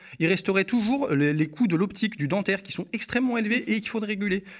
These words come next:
Euh, les, les, comment dire, euh, enfin, tout un tas de problèmes resteraient. Néanmoins, ce serait une grande amélioration pour plein de gens. Euh, et aussi un gain économique. Euh, donc ce rapport, euh, euh, euh, à,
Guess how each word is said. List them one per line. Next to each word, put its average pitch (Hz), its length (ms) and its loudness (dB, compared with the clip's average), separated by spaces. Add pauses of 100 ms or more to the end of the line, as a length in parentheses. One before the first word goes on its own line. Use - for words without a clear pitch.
(160)
Euh, 135 160 2
les, 170 280 2
les, 143 540 0
comment 139 240 0
dire, 131 260 0
euh, 107 100 -2 (720)
enfin, 113 220 0 (100)
tout 208 160 -4
un 202 80 2
tas 185 120 2
de 185 40 -10
problèmes 165 240 2
resteraient. 135 460 -2
Néanmoins, 196 420 4 (500)
ce - 120 -2
serait 226 100 0
une 185 80 4
grande 214 260 2
amélioration 170 460 2
pour 165 140 -2
plein 165 140 2
de 139 60 0
gens. 110 160 -4 (720)
Euh, 131 120 0 (800)
et 180 40 6
aussi 160 400 2
un 135 100 4
gain 175 160 2
économique. 185 640 -4 (380)
Euh, 131 180 -2
donc 131 200 0
ce - 120 2
rapport, 180 640 2
euh, 110 260 -2 (320)
euh, 127 200 -4 (160)
euh, 139 420 -6 (220)
à, 113 500 0